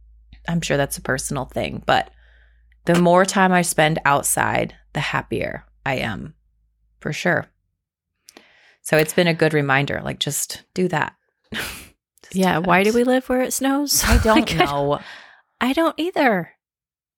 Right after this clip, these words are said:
Speaker 1: I don't know. Every year I question my life's decisions. Actually,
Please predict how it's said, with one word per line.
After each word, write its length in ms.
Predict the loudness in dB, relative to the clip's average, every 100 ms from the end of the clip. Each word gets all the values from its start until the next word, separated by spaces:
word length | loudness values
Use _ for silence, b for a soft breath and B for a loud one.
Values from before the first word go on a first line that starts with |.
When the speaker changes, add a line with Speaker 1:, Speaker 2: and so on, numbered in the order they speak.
| _
Speaker 1:
I 140 | 0 2
don't 240 | 2 0
know. 300 | -8 -8 -10 -16 _ _ _ _ _ _ _ _ 0
Every 300 | 2 0 -2
year 180 | -2
I 80 | -4
question 420 | -6 -10 -10 -10 -8
my 100 | -8
life's 260 | -8 -10
decisions. 540 | -14 -12 -12 -12 -14 -18 B B B
Actually, 480 | -4 -2 -2 0